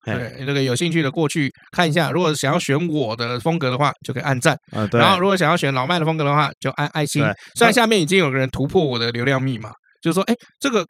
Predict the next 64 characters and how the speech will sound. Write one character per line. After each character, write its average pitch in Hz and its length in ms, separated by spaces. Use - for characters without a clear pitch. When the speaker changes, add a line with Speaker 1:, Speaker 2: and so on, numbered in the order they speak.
Speaker 2:
按 220 140
赞 190 200
不 165 80
是 185 200
下 208 160
意 180 60
识 180 120
就 180 120
不 185 80
小 131 100
心 135 100
就 151 100
按 151 140
一 135 80
个 120 60
赞 123 180
嘛？ 131 120
因 190 80
为 202 40
你 135 220
要 185 120
按， 196 180
Speaker 1:
嗯。 156 60
Speaker 2:
留 143 100
爱 170 160
心 156 100
就 156 60
要 156 100
按 156 180
住 139 140
那 127 80
个 120 80
赞， 131 180
然 127 80
后 123 80
就 131 60
移 113 160
到 131 160
那 127 80
个 - 20
爱 127 140
心 120 140
的 117 60
地 117 100
方， 127 160
Speaker 1:
对。 139 80
Speaker 2:
然 156 100
后 - 20
再 139 60
放 131 220
开 127 180
吧。 117 60
Speaker 1:
对 135 160
啊。 127 180
Speaker 2:
这， 131 100
这 127 120
就 123 100
是 123 140
我 135 100
的 127 80
心 - 220
机。 147 180
<laughs> - 300
对， 135 200